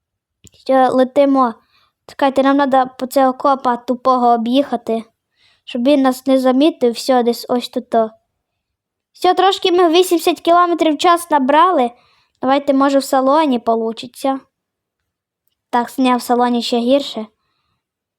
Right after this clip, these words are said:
Так, просто той коп тупенький м, заважає нам.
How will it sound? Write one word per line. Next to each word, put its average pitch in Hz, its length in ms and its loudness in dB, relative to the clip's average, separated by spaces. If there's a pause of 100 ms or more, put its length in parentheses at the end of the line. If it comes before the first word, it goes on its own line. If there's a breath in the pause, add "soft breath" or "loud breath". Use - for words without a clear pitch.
(140)
Так, 311 200 -2
просто 392 360 0
той 359 260 0
коп 415 280 0 (280)
тупенький 359 840 0
м, 302 440 2
заважає 349 600 2
нам. 247 240 0